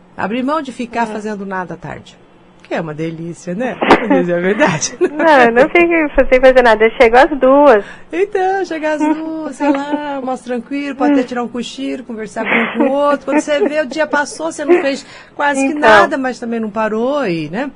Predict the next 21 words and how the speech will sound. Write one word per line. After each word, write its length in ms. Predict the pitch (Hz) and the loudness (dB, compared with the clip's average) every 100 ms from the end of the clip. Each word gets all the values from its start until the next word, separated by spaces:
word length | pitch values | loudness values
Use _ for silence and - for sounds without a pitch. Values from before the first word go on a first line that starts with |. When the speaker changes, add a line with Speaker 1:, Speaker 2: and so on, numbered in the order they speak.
| - | -6
Speaker 2:
Aí 140 | 202 208 | 0 2
eu 60 | |
não 120 | 214 220 | 2 -2
produzi. 720 | 220 220 262 247 220 202 196 | 0 2 2 2 2 0 0
Speaker 1:
Não 140 | 196 202 | -8 -10
produziu, 760 | 175 151 190 277 294 311 339 349 | -8 -8 -8 -8 -6 -4 -4 -4
mas 200 | 269 240 | -6 -8
ficou 240 | 233 247 | -6 -4
ali, 420 | 254 247 302 349 - - - | -4 -2 -2 -4 -8 -20 -12
é, 220 | 226 226 - | -8 -8 -8
ao 140 | 208 | -8
meu 240 | 202 196 294 | -4 -4 -4
ver, 480 | 311 254 220 262 262 | -2 0 0 0 -2
né? 240 | 180 214 | -4 -4
Um, 100 | 262 160 190 | -6 -10 -10
Speaker 2:
Ociosa. 540 | 220 165 156 254 240 185 185 | -8 -8 -8 -2 0 2 -2
Speaker 1:
uma 80 | |
perda 560 | 185 175 185 233 196 139 | -2 -2 0 -2 -4 -8
de 120 | 156 | -8
tempo, 340 | 190 190 170 131 - 120 - _ _ - | -6 -4 -4 -6 -16 -20 -20 _ _ -12
né? 200 | 156 247 | -6 -6